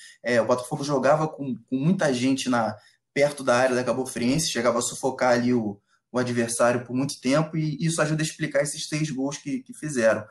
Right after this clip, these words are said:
O Luiz Henrique foi muito bem, o Pedro Raul foi muito bem, Bruno Nazário, o Caio Alexandre entrou voando. Então foi um, foi um jogo que, que deu algumas, é, boas indicações que a gente precisa ver ainda se com o tempo elas vão se confirmar.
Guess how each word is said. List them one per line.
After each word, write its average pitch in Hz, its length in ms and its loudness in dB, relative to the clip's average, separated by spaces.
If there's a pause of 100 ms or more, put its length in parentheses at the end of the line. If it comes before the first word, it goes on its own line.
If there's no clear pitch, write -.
(300)
O 120 220 0
Luiz 123 220 0
Henrique 127 260 2
foi - 80 0
muito 127 220 0
bem, 135 180 2
o 135 60 -4
Pedro 127 180 0
Raul 143 180 4
foi 123 140 -2
muito 135 180 -2
bem, 131 360 0 (260)
Bruno 139 240 0
Nazário, 123 680 4
o 117 60 -6
Caio 127 220 4
Alexandre 131 560 0
entrou 123 320 -2
voando. 143 500 0 (500)
Então 123 280 -4
foi 143 200 -2
um, 131 360 0 (580)
foi 147 160 -2
um 143 80 4
jogo 151 340 0
que, 147 560 0 (240)
que 135 140 -2
deu 156 420 2
algumas, 151 720 2
é, 127 320 0 (160)
boas 165 380 4
indicações 165 920 -2 (280)
que 147 100 -6
a 131 40 -4
gente 151 180 -6
precisa 160 380 -2
ver 147 200 -2
ainda 143 160 -6
se - 200 -10
com 151 80 -6
o 135 80 -6
tempo 147 340 -4
elas 160 180 -2
vão 156 140 -6
se - 160 -8
confirmar. 156 600 -4